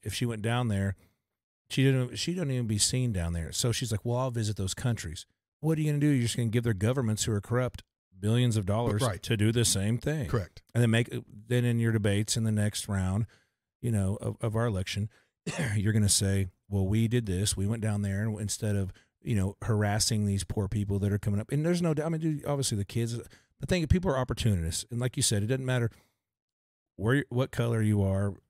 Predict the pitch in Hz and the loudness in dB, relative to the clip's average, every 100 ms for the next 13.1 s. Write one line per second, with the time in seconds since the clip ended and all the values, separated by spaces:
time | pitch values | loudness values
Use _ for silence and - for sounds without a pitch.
0 | _ _ 117 131 104 101 104 104 110 131 | _ _ -4 -4 -2 0 0 0 0 0
1 | 135 131 151 151 165 147 95 - - - | -2 0 0 0 -2 0 -2 -4 -6 -4
2 | 73 - 143 156 117 110 - - - 131 | 0 2 2 0 0 2 2 0 -6 -4
3 | 160 113 78 76 - - _ _ _ _ | -2 -2 -4 -8 -12 -20 _ _ _ _
4 | _ 147 151 - 127 _ _ _ 156 165 | _ -4 -4 -8 -20 _ _ _ -6 -4
5 | 180 - 170 170 90 98 - - 139 131 | -4 -2 -2 0 -2 -6 -6 0 0 0
6 | 139 113 - 139 143 131 139 143 107 - | -2 -4 -2 -2 -2 -4 -2 0 -2 -4
7 | _ _ _ _ _ _ 139 135 123 139 | _ _ _ _ _ _ 0 2 4 4
8 | 135 127 117 120 151 143 113 104 - _ | 4 2 0 0 2 2 0 -2 -8 _
9 | _ _ _ _ _ _ _ _ 117 107 | _ _ _ _ _ _ _ _ -2 2
10 | 117 117 113 107 95 98 - _ _ 117 | 4 4 4 4 2 -2 -6 _ _ -4
11 | 110 127 113 120 123 98 101 - _ _ | -2 0 2 2 2 2 2 -2 _ _
12 | _ _ _ 107 117 113 - 110 107 104 | _ _ _ 2 4 4 2 2 4 4
13 | 90 | 2